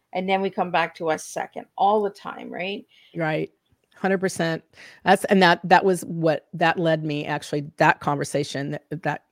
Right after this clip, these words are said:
Speaker 2: comment, I should say, that you're having, that we're having the conversation, that, um, I, I really started to explore that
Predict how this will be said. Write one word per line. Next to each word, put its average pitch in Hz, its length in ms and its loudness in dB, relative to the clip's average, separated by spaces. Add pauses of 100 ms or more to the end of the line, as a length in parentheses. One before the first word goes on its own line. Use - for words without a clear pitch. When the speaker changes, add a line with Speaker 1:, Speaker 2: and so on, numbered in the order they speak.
(120)
Speaker 2:
comment, 156 400 -2
I - 40 -6
should - 200 -10
say, - 160 -6
that - 140 -8
you're 160 120 -4
having, 147 400 -2
that 143 180 -10
we're 165 200 0
having 143 240 0
the 151 40 -4
conversation, 143 560 -6 (600)
that, 170 400 6 (440)
um, 156 380 0 (160)
I, 165 400 6 (140)
I 165 140 4
really 165 280 4
started 151 360 2
to 147 60 0
explore 151 760 4 (800)
that 160 600 6